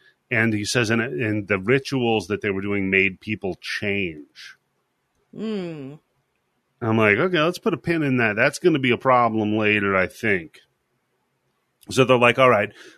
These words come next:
Speaker 1: well, since you, uh, you've just demonstrated your value, Mister Junkie, you're gonna be our canary. <laughs> So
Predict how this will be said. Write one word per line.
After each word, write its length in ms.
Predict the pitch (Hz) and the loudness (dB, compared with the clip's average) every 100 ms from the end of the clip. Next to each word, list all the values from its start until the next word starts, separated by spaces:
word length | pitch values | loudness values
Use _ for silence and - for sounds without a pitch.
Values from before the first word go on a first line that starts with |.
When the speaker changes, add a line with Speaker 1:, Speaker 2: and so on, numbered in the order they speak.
| - | 0
Speaker 1:
well, 160 | 143 | 2
since 240 | 147 151 165 | 2 -2 -2
you, 320 | 208 247 208 | -2 0 2
uh, 460 | 180 165 151 131 - _ - | 4 6 4 2 -4 _ -12
you've 500 | 185 180 214 196 143 | -8 -6 -4 -4 -2
just 420 | 151 143 117 104 | -2 -2 -4 -4
demonstrated 760 | 135 143 151 139 - 143 131 113 | 2 2 2 -2 -2 0 0 2
your 120 | 117 | 2
value, 460 | 117 135 139 117 110 | 4 4 4 2 0
Mister 300 | 107 - 101 | -2 -2 -4
Junkie, 480 | 107 110 104 117 - - _ | 0 0 0 -4 -6 -18 _
you're 220 | 127 139 | -4 -2
gonna 220 | 208 240 190 | 0 0 0
be 160 | 185 | 2
our 160 | 175 165 | 4 2
canary. 640 | - 165 180 175 104 80 - | 2 2 4 4 2 -2 -10
<laughs> 60 | _ _ - - - | _ _ -20 -20 -16
So 320 | - - 143 | -6 4 6